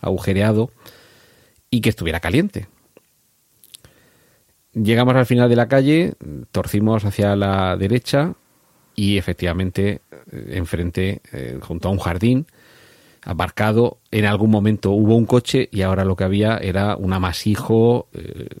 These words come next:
ardiendo de hierros, de humo, y caminamos cuatro pasos hasta que vimos que la gente,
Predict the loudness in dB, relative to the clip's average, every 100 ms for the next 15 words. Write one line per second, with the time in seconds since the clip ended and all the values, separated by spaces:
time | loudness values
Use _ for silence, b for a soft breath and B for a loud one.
0 | -20 _ _ -20 -14 -4 0 4 4 6
1 | 4 4 0 _ _ _ -20 _ _ -16
2 | -14 -12 -14 -6 -2 2 2 4 2 0
3 | -6 -18 -4 2 4 4 0 _ _ _
4 | b b b b b b b b b b
5 | -4 -4 -4 -2 2 2 2 0 0 -2
6 | 0 0 0 -2 -4 -10 _ -20 _ -6
7 | -4 -4 0 0 2 2 0 -2 -4 -2
8 | 0 -2 -2 0 2 2